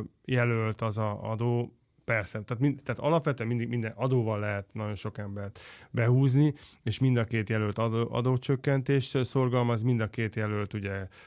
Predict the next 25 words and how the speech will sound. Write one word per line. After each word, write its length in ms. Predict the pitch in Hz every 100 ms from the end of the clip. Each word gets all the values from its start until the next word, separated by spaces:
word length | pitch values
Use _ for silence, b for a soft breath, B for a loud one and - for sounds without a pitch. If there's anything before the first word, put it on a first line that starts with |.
| B
költségvetési 880 | 131 135 147 135 131 135 127 - 120
kiadásokat 880 | 131 120 117 117 110 123 120 117 120
nö-, 220 | 117 113
növel, 320 | 117 117 113
hogy 160 | 113 110
a, 200 | 107 101 B B
a, 80 | -
a, 640 | 104 104 101 - 107 104 107
a 120 | 110
Harris 340 | 110 117 113 117
mondta, 300 | 113 107 113
hogy 140 | 104
folytatná, 600 | 123 120 113 101 107 98 B B B B B
folytatná 440 | 131 123 117 110
azt 140 | 117 120
a 40 |
programot, 420 | 110 117 117 110
amit 220 | 110 104 107
a 60 |
Biden 400 | 101 104 113 135
kezdett 460 | 143 147 147 143 151
el, 300 | 143 139 135 _ _ _ _ _ _ _ _ _
ö, 400 | 123 123 120 113 110
fejlesztési 520 | 127 131 127 139 123
programot, 560 | 123 131 123 131 135